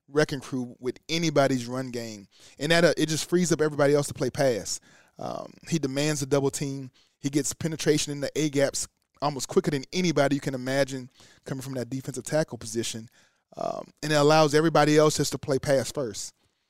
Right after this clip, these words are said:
and get after your quarterback. And so that's, that's, that, those things are concerning, um, when, when you, when you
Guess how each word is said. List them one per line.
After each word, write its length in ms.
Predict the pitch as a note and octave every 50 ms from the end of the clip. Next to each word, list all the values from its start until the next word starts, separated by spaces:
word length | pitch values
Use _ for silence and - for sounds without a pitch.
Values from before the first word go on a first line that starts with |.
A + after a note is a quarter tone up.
| _ _ -
and 100 | C3 C3
get 140 | B2 C#3+ D3+
after 180 | C#3 C3+ -
your 80 | A#2+ A#2+
quarterback. 520 | - - C#3 C3+ B2+ A#2 A2+ A2 A2 -
And 80 | B2 -
so 100 | C#3 B2
that's, 240 | D3+ E3 E3 - -
that's, 280 | D3+ D3+ - - - - _ - - - - - _ -
that, 160 | - - -
those 220 | D3 E3+ G3+ G#3
things 240 | - G#3 G3 F#3+ F3
are 60 | E3+
concerning, 840 | - - D3+ B2+ - - - F3+ F#3 G3 F#3+ E3 C#3+ C3+ C3+ C3 B2 _ _ _ _ _ -
um, 600 | C#3 C3+ C#3 C#3 - - A1+ - - - - - -
when, 260 | B2+ D3 C#3+ C#3+ C3
when 120 | C#3+ C#3+ C#3
you, 180 | C#3 C#3+ C#3+
when 180 | C3+ C3 C3 C3
you 200 | B2+ B2+ B2